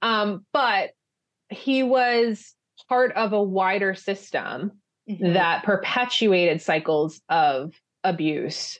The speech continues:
Speaker 1: and then swept them under the rug.
Speaker 2: Yeah.
Speaker 1: Right. So, like, yes, he is definitely responsible for his actions, but he was also part of a system that, like, condoned that behavior and, like,
Speaker 2: Encouraged it.
Speaker 1: perpetuated it. Yeah.
Speaker 2: Yeah.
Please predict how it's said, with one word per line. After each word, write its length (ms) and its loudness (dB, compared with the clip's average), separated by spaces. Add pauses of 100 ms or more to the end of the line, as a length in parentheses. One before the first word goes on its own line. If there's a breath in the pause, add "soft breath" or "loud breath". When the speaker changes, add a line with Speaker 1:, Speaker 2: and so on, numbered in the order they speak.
(140)
Speaker 1:
and 200 2
then 200 2
swept 300 -2
them 120 -2
under 160 -2
the 80 -8
rug. 320 -6 (580)
Speaker 2:
Yeah. 60 2
Speaker 1:
Right. 300 0
So, 440 2 (100)
like, 340 0 (160)
yes, 480 0
he 240 0
is 160 2
definitely 500 0
responsible 440 0
for 120 -2
his 80 -6 (120)
actions, 380 0
but 100 0
he 80 0
was 100 2
also 380 0
part 260 -2
of 100 -2
a 80 -4
system 440 -4
that, 200 -2
like, 200 -4
condoned 520 0
that 180 0
behavior 640 -2
and, 400 -6
like, 300 -2
Speaker 2:
Encouraged 320 2
it. 40 2
Speaker 1:
perpetuated 460 2
it. 160 -4
Yeah. 340 -2
Speaker 2:
Yeah. 160 -4